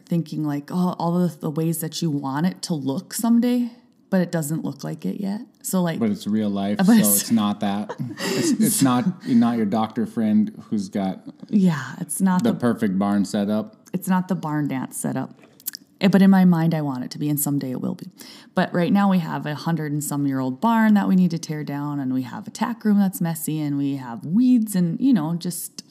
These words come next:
Speaker 1: calves that we're feeding and, and horses in two different places and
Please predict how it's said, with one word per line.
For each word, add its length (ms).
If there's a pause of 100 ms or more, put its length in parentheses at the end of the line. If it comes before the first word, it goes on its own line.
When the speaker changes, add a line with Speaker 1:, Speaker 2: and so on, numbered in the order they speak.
Speaker 1:
calves 460
that 160
we're 100
feeding 460
and, 200
and 240
horses 480
in 140
two 140
different 260
places 440
and 140